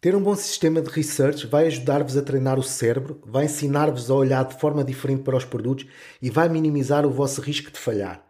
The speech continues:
Temos, no entanto, que ser rigorosos e não nos deixar levar pela emoção e pela vontade de vender qualquer produto que apareça à nossa frente.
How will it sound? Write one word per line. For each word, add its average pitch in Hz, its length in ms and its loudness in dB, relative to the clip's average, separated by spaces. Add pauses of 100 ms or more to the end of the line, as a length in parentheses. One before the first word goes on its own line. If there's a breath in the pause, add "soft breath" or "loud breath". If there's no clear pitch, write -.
(100)
Temos, 170 180 0
no 175 140 2
entanto, 165 320 0
que - 100 -14
ser 156 160 2
rigorosos 143 640 2
e 139 80 -2
não 156 140 2
nos 151 100 -4
deixar 143 340 0
levar 139 220 0
pela 139 240 2
emoção 131 420 -2
e 143 40 0
pela 143 260 0
vontade 127 500 -2 (120)
de 127 80 -6
vender 123 400 0
qualquer 135 380 2
produto 135 380 -2
que 131 120 0
apareça 123 360 -2
à 120 40 0
nossa 117 200 -4
frente. - 460 -14